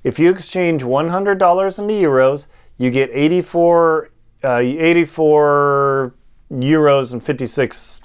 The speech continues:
cents or pennies or whatever they have. So that, that's okay, but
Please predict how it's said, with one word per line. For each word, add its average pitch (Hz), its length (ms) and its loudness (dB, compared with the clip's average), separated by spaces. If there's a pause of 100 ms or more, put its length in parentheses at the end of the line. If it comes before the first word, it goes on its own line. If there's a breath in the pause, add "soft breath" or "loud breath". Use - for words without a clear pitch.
(160)
cents 120 460 -6
or 107 60 -4
pennies 120 460 -4
or 104 80 -6
whatever 107 360 -4
they 95 180 -6
have. 85 380 -10 (400 loud breath)
So 208 420 0
that, 320 300 0
that's 320 280 0
okay, 202 640 0 (360 soft breath)
but 170 320 0